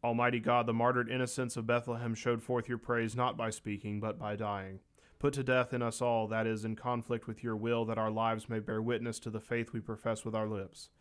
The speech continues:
Through Jesus Christ our Lord, who lives and reigns with you in the Holy Spirit, one God, now and forever. Amen. I thank you, my heavenly Father,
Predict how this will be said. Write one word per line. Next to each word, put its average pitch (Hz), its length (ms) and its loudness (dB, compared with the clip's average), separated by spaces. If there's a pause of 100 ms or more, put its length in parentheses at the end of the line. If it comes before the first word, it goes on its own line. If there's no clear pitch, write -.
(260)
Through 120 100 0
Jesus 123 380 0
Christ 120 340 0
our 120 100 2
Lord, 113 300 2
who 117 140 -4
lives 117 240 0
and 117 100 -2
reigns 107 300 -2
with 95 160 -10
you 110 140 -2
in 107 60 -2
the 104 100 -4
Holy 110 220 -2
Spirit, 95 480 -8 (280)
one 104 260 -4
God, 95 380 -4 (320)
now 101 320 -4
and 101 120 -6
forever. 92 500 -8 (440)
Amen. 95 440 -10 (880)
I 120 100 6
thank 120 340 4
you, 123 380 6
my 98 200 -2
heavenly 110 420 6
Father, 92 500 -2